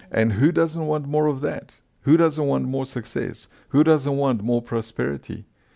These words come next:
We all do. Amen. And so we apply God's word to our lives by saying what God says. That's another way you can summarize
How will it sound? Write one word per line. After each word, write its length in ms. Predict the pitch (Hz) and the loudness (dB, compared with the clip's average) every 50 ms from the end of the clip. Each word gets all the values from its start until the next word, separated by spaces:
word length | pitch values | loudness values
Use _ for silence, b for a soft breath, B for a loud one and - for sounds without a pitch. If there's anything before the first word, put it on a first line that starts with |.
| _ _ - | _ _ -4
We 200 | 131 123 135 139 | 0 2 4 4
all 280 | 135 165 - 151 - | 4 4 2 0 -2
do. 320 | - 110 104 98 87 82 - - | -2 -2 -2 -2 -2 -2 -4 -4
Amen. 460 | 101 104 98 98 95 101 120 151 151 - B B B B B B B B B | -2 -2 -2 0 0 -2 -2 -4 -6 -10 B B B B B B B B B
And 100 | 107 98 | -6 -2
so 240 | - - 120 113 110 | 4 6 8 8 8
we 220 | 104 110 135 156 | 6 6 6 6
apply 420 | 156 - - - 147 147 156 175 170 | 6 4 2 0 0 2 2 2 2
God's 320 | 147 143 131 117 98 - | 2 4 4 4 2 0
word 240 | - 104 107 104 98 | -2 0 0 0 0
to 100 | - 117 | 0 0
our 80 | 101 101 | 2 4
lives 420 | 104 110 104 98 92 95 101 - - B B B B B | 4 4 2 2 0 -2 -4 -8 -20 B B B B B
by 200 | 104 101 101 98 | 0 0 0 0
saying 760 | - - - - 120 127 135 131 131 131 131 131 131 123 - | -2 -6 -4 0 2 2 4 4 2 2 0 -2 -6 -8 -8
what 280 | 95 98 98 95 87 | -4 -2 -2 -2 -4
God 500 | 85 95 101 98 101 98 98 101 95 113 - _ | -4 -2 0 2 2 2 2 0 -4 -8 -14 _
says. 560 | _ - - - 104 95 78 - - - - - | _ -16 -8 -4 -4 -2 -4 -4 -10 -16 -12 -4
That's 240 | - 107 127 127 - | 0 0 0 0 -2
another 260 | 143 135 127 127 123 | -2 0 0 2 2
way 120 | 120 120 113 | 2 0 0
you 180 | 117 110 107 | 0 0 -2
can 180 | 107 - 101 98 | -2 -4 -6 -6
summarize 640 | - - - 120 117 110 95 92 92 90 95 - | -6 -4 -2 0 0 2 2 2 0 0 -2 -6